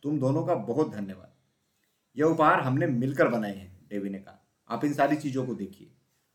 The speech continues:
"हम शहर की हर एक दुकान में गए," पीटर ने कहा, "केमिस्ट की दुकान, टोपियों की दुकान, घड़ी वाले की दुकान और कुंडलों की दुकान में, पालतू जानवरों वाली, जानवरों वाली दुकान और गिफ्ट शॉप में भी।"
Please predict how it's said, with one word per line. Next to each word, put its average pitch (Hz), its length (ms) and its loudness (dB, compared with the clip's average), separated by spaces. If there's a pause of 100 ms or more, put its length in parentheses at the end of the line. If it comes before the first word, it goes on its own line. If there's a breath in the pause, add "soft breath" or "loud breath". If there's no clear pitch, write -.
(140)
"हम 113 120 -2
शहर 123 260 4
की 135 100 2
हर 123 140 4
एक 139 120 0
दुकान 151 280 4
में 156 140 0
गए," 156 140 0 (260)
पीटर 110 180 -12
ने 104 100 -6
कहा, - 180 -16 (300)
"केमिस्ट 131 320 -2
की 151 60 -2
दुकान, 131 500 2
टोपियों 123 300 -2
की 139 100 -4
दुकान, 127 420 0
घड़ी 113 200 -2
वाले 135 220 4
की 135 100 -2
दुकान 123 360 -2
और 117 100 -4 (160)
कुंडलों 143 340 2
की 127 80 -4
दुकान 95 280 -8
में, 95 160 -20 (440 soft breath)
पालतू 127 240 2
जानवरों 139 340 4
वाली, 143 200 4 (460)
जानवरों 139 460 0
वाली 143 180 4
दुकान 139 340 -2
और 120 140 -6
गिफ्ट 131 180 -6
शॉप - 300 -6
में 101 120 -8
भी।" - 140 -20